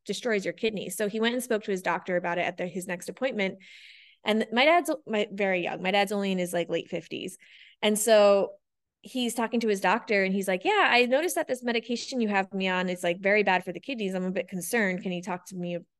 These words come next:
about this?" And he was like, "Oh, don't worry about that." It takes, like, twenty years for, like,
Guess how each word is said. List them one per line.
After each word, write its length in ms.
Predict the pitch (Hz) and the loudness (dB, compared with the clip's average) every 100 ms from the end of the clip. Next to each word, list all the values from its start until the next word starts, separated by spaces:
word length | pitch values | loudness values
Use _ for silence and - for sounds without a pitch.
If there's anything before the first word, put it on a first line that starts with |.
| 180 | -8
about 280 | 175 151 - | -4 -4 -2
this?" 240 | 123 190 | -4 -2
And 80 | 185 | -4
he 80 | 185 | -4
was 100 | 180 | -4
like, 160 | 190 | 0
"Oh, 500 | 381 349 302 247 214 202 | 4 6 6 4 2 0
don't 340 | 233 208 - | 0 -2 -6
worry 280 | 175 175 175 | -4 0 0
about 340 | 170 170 - | 2 -2 0
that." 260 | 175 175 - - - - - _ | 2 2 2 -6 -20 -20 -20 _
It 100 | 311 | 4
takes, 180 | 466 466 | 4 4
like, 140 | 440 | 0
twenty 440 | - 294 294 285 220 | -2 -2 -2 0 4
years 500 | 220 226 208 196 - | 6 8 6 4 0
for, 200 | 214 208 | 0 2
like, 360 | 196 185 185 | 2 0 -2